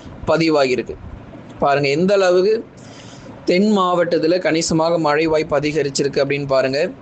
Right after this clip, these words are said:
இங்க மட்டும் தானா அப்படிங்கிறது இல்ல, ராமநாதபுரம், திருநெல்வேலி போன்ற மாவட்டங்கள், தூத்துக்குடியில பகுதியாக கனமழை, சில இடத்துல கனமழை, சில இடங்கள்ல வானம் ஓரளவு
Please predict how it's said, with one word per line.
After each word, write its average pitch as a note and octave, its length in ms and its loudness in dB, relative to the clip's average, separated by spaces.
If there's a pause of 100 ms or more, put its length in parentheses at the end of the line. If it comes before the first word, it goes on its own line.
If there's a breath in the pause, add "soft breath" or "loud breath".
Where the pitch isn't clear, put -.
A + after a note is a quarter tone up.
(380)
இங்க F3 240 2
மட்டும் F#3 320 2
தானா E3 300 2
அப்படிங்கிறது D3 440 0
இல்ல, D#3 280 0 (180)
ராமநாதபுரம், D#3 680 2
திருநெல்வேலி D#3+ 640 0 (120)
போன்ற D3+ 300 2
மாவட்டங்கள், C#3+ 540 0 (120)
தூத்துக்குடியில F3+ 600 0
பகுதியாக G3 640 0
கனமழை, D3+ 440 2
சில D3+ 320 0
இடத்துல D#3+ 260 0
கனமழை, D#3 420 0
சில E3 220 -2
இடங்கள்ல D#3 360 0
வானம் D3 320 0
ஓரளவு C#3+ 440 -2